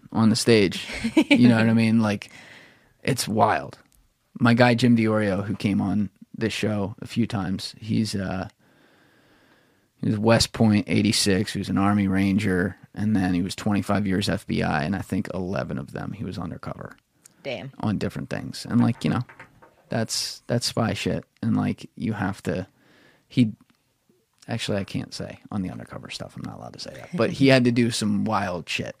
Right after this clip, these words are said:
Speaker 2: <laughs>
Speaker 1: right? He
Speaker 2: Yeah.
Speaker 1: had to con-, not just literally change who he is, but change a lot of things. And
Speaker 2: Yeah.
Speaker 1: then live among some of the most dangerous people in the world. That
Speaker 2: Crazy.
Speaker 1: shit is crazy to me.
Speaker 2: Crazy.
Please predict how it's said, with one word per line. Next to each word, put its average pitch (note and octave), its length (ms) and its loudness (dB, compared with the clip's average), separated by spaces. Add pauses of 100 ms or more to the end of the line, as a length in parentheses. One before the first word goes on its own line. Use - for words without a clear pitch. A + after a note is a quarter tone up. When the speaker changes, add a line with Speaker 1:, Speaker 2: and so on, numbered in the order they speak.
(140)
Speaker 2:
<laughs> G2+ 140 -10
Speaker 1:
right? G#2 200 0
He - 160 -2
Speaker 2:
Yeah. A2+ 60 0
Speaker 1:
had A2+ 100 0
to G2+ 80 -2
con-, G2 420 -2
not A#2+ 320 4
just - 280 2 (320)
literally A2+ 400 2
change A2 320 2
who A2+ 100 -2
he A2 220 0
is, G2 200 -4
but - 240 -8 (960)
change A#2 260 4
a A2 40 -4
lot G2 220 -6
of F2+ 80 -10
things. - 360 -14 (120)
And A2+ 140 4
Speaker 2:
Yeah. A2 40 6
Speaker 1:
then G#2+ 420 2 (120)
live A2 340 2
among G2+ 540 -2 (1200)
some G#2 240 0
of G2+ 40 0
the G#2+ 140 2
most G#2+ 240 -4
dangerous G2+ 480 2
people G2 320 -4
in G2+ 60 -4
the F2+ 80 -6
world. F2+ 400 -4 (1600)
That A2 300 2
Speaker 2:
Crazy. D3+ 220 -2
Speaker 1:
shit C3+ 580 2
is D#2+ 280 -2
crazy G#2 840 -4
to E2+ 120 -12
me. - 60 -12
Speaker 2:
Crazy. C3+ 480 -8